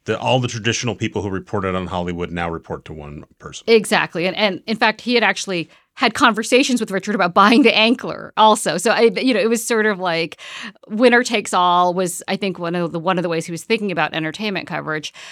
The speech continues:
Speaker 2: So, but I saw an opportunity editorial-wise to do something that was different, um, but separate from that, also a, um, a business opportunity in sponsorship and advertising. Because,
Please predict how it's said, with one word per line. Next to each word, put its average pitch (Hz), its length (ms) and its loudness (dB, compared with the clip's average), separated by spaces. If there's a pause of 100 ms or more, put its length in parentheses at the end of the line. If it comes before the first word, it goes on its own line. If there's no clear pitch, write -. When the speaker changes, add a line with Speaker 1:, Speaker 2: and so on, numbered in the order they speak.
(120)
Speaker 2:
So, 240 260 2
but 220 160 -2
I 233 140 4
saw 214 300 2
an 180 80 -2
opportunity 180 640 -4
editorial-wise 180 1120 -2
to 208 160 -2
do 240 240 0
something 202 400 -4
that 180 180 -4
was 190 260 -8 (100)
different, 180 440 -6 (380)
um, 185 300 0
but 185 120 -8
separate 254 340 -2
from 220 140 -2
that, 196 160 0
also 196 600 0
a, 170 440 -2 (280)
um, 170 320 -2
a 175 80 -6
business 208 340 -4
opportunity 180 560 -4
in 156 360 -6
sponsorship 147 640 -6
and 147 160 -8
advertising. 135 600 -8
Because, 170 440 -4